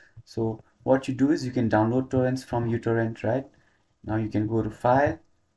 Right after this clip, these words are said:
and you can add torrent and you can choose your torrent file and click on open to start downloading, or you can add your magnet links here, add torrent from U R L.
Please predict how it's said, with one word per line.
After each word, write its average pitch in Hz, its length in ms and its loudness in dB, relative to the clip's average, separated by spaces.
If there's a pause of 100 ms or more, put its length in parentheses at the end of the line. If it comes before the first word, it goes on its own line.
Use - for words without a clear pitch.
(220)
and 110 180 -4
you 113 60 -8
can 107 360 -6
add 123 300 0
torrent 123 500 -2 (640)
and 107 280 -4
you 107 80 -8
can 101 300 -4 (420)
choose 127 180 -4
your 127 100 2
torrent 117 280 0
file 120 240 2
and 110 480 -4 (640)
click 110 160 -6
on 107 120 0
open 117 220 -2
to 113 80 -6
start 104 260 -2
downloading, 123 640 0 (380)
or 113 200 -2
you 113 120 -2
can 113 380 -4
add 104 300 2
your 101 320 2 (320)
magnet 120 480 0
links 120 280 -6
here, 123 480 -4 (440)
add - 200 -6
torrent 110 220 -2
from 113 160 -4
U 113 120 0
R 113 140 0
L. 123 220 -2